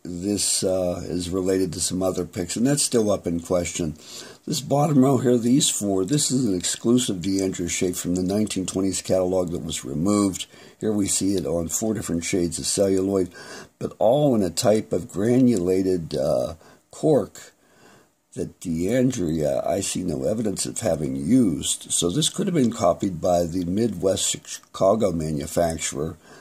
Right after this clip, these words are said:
this particular shape. Uh, again, that's unknown, though. There's a lot of unknown in vintage picks,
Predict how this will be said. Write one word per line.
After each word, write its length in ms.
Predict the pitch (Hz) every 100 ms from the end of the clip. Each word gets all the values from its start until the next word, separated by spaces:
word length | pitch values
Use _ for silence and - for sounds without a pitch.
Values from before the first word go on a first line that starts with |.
| _ -
this 120 | -
particular 540 | 78 73 76 78 67
shape. 480 | - - 76 69 - - _ - - - - _ _
Uh, 480 | - 101 73 65 65 - _ _ _
again, 320 | 90 73 82
that's 240 | 85 78 -
unknown, 500 | 90 82 87 98 98
though. 240 | 78 85 -
There's 240 | 123 147 151
a 40 |
lot 200 | 151 165
of 120 | 165
unknown 380 | 131 104 92 95
in 160 | 85 73
vintage 400 | 95 95 87 -
picks, 340 | 104 90 -